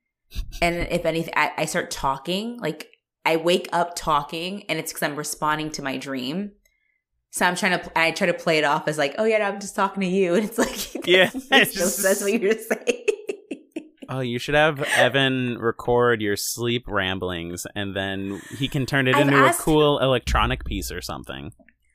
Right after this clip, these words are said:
Speaker 1: I've asked him to, like, tell me what I say. He's like, I, he's like, "I don't know, honestly. You just kinda, you just, like, ramble. You say weird, uh, like,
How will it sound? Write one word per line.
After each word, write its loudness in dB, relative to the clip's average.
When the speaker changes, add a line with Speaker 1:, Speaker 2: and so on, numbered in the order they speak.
Speaker 1:
I've 0
asked -2
him 0
to, 2
like, 0
tell 0
me -2
what 2
I 2
say. -2
He's -6
like, -8
I, -10
he's -6
like, 2
"I 0
don't -6
know, -2
honestly. -4
You -4
just -6
kinda, -4
you -2
just, -2
like, -4
ramble. -2
You 2
say 2
weird, 0
uh, 0
like, -8